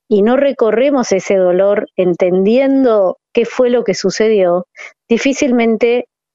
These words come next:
logremos la reparación, que sería la tercera R, ¿no? Sería la, el tercer paso, buscar de qué manera solucionarlo.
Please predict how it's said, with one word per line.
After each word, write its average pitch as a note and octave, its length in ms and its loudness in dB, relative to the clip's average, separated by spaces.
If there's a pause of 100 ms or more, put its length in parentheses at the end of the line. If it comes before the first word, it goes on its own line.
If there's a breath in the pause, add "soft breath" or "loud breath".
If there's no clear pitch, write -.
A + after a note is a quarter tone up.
(140)
logremos G3 580 0
la F#3+ 100 0
reparación, F3 580 -2
que A#3+ 120 0
sería G#3 320 0
la G3+ 120 0
tercera G3+ 500 -2
R, F3 240 0
¿no? C4 180 0
Sería G#3 420 0 (380 loud breath)
la, F#3+ 300 -2 (200)
el F#3+ 220 -2
tercer A3 420 -2
paso, F#3+ 460 -2
buscar C4 680 -2
de B3 140 0
qué A3 140 -2
manera G3+ 380 0
solucionarlo. E3+ 800 -4